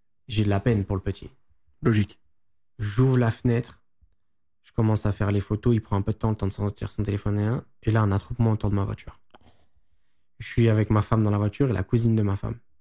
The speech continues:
Speaker 1: Et attroupement autour de la voiture,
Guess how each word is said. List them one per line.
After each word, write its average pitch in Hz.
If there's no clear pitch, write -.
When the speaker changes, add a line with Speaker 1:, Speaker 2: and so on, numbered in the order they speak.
Speaker 1:
Et 104
attroupement 117
autour 107
de 104
la 101
voiture, 101